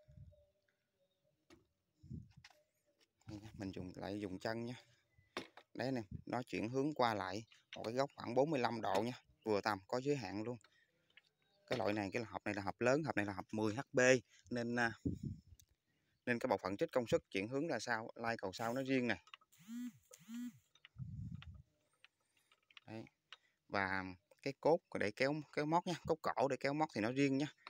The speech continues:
Nhưng mà hai thằng nó, nó chạy song song với nhau này, nó có một cái gờ để chạy song song với nhau này. Đấy.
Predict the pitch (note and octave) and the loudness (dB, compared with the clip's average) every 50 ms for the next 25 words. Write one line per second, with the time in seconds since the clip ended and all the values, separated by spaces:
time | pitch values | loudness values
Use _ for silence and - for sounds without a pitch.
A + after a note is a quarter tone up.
0 | - - - B2+ A#2 A2 G#2 A#2+ A#2+ A#2+ A#2 A#2 A2 F#2+ F#2 F#2+ G#2+ A#2+ B2 - | -12 -6 -4 -4 -4 -4 -4 -2 0 0 0 0 -2 -4 -4 -6 -8 -8 -10 -14
1 | _ _ _ _ - - - _ - - C#3 C3+ - A2 G2+ G2 - B2 A#2 - | _ _ _ _ -20 -20 -20 _ -8 -6 -6 -4 -4 -6 -6 -4 -4 -6 -4 -2
2 | A#2 A#2 A#2 B2 C3+ C#3 C3 A#2+ A2+ A2 A2 F#2 F#2 G#2+ A#2 - C3 C3+ C3+ - | -2 -2 0 0 -2 0 0 -2 -2 -2 -4 -8 -10 -14 -12 -8 -8 -8 -6 -6
3 | B2+ B2+ A#2 A2+ G2 F#2 F#2+ F#2 G#2 - - - F#2+ G2 - A2 - - A#2 A2 | -8 -6 -2 0 0 0 0 -2 -2 -4 -4 -6 -6 -6 -8 -12 -12 -12 -12 -10
4 | - - A#2+ A2+ B2+ C3+ C3+ B2+ A#2 A2+ A2 G#2 - _ - - - - - - | -8 -8 -6 -4 -2 -2 0 0 0 0 -2 -6 -8 _ -14 -10 -10 -10 -10 -10
5 | _ _ _ _ - - _ _ _ _ _ _ _ _ _ _ _ _ _ - | _ _ _ _ -20 -20 _ _ _ _ _ _ _ _ _ _ _ _ _ -10
6 | - G#2+ A2+ - | -8 -8 -8 -10